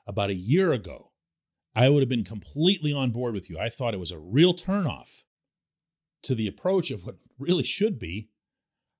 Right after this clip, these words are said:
a drop back quarterback. But that was gone this year.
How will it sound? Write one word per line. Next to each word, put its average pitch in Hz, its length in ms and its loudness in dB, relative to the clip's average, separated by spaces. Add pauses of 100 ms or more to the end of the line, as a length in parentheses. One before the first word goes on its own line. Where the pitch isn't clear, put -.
a 104 60 -4
drop 110 320 0
back 110 220 -4
quarterback. 135 640 -2 (1300)
But 107 200 -4
that 202 240 0
was 101 240 -2 (260)
gone 151 680 2
this 92 320 -6
year. 90 320 -4